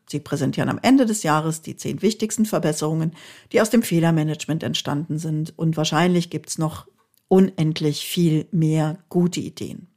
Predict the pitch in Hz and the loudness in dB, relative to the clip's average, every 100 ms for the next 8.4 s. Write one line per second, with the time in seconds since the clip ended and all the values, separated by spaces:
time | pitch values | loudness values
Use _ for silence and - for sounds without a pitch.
0 | _ _ - 160 247 - 311 - 370 - | _ _ 0 6 6 4 2 4 4 2
1 | - 190 196 - 202 220 277 269 254 220 | 2 2 4 2 2 6 6 6 4 0
2 | 226 226 190 190 - 214 214 170 180 180 | 2 2 4 2 4 4 6 4 2 0
3 | 170 170 185 185 170 196 220 202 202 233 | 0 2 2 2 2 4 4 4 0 0
4 | 247 233 202 - 190 185 - 170 165 170 | 2 2 0 0 0 0 0 -2 2 4
5 | 185 175 147 - 143 143 - 139 - 123 | 4 4 -4 -4 -2 -2 -2 -4 -2 -4
6 | 143 127 131 - - - - 220 214 196 | -4 -8 -10 -10 -10 -6 0 0 2 2
7 | 285 - 254 220 220 - 190 226 240 247 | 2 0 0 2 2 2 0 2 -2 -2
8 | 247 240 262 285 | -2 2 2 0